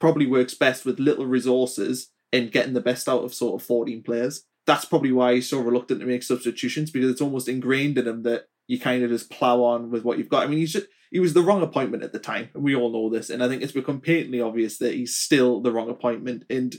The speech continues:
we're basically just gonna be farting into the wind, pissing in the wind, not farting in the wind. <laughs> Wrong saying. We're gonna be pissing in the wind though, as long as he's manager here, because he, he won't change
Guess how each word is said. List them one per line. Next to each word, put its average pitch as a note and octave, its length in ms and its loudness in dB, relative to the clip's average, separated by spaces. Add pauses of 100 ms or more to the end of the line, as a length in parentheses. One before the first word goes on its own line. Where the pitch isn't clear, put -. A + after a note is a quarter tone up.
(260)
we're A#2 100 0
basically D#3+ 420 2
just A2 140 -6
gonna B2 100 -2
be A2+ 80 -2
farting B2 300 0
into A2+ 160 -6
the A2 60 -6
wind, A2+ 300 -2 (200)
pissing C#3 220 0
in A2+ 80 -6
the A2+ 60 -6
wind, A2+ 260 -8
not B2+ 100 -4
farting A#2 240 -2
in A#2 80 -8
the A#2 80 -6
wind. A#2+ 240 -6 (140)
<laughs> - 0 - (280)
Wrong - 160 0
saying. B3 280 0 (440)
We're F#3+ 160 8
gonna A3 120 4
be F#3+ 80 4
pissing F#3+ 240 4
in E3+ 80 0
the D#3+ 80 6
wind E3+ 200 4
though, B2+ 220 6
as B2+ 140 0
long D3 160 0
as C3+ 80 -4
he's B2+ 100 0
manager C3 320 0
here, A2+ 220 0
because C3 200 0
he, C3+ 160 -8 (200)
he E3+ 80 0
won't F3 280 2
change F3 540 -2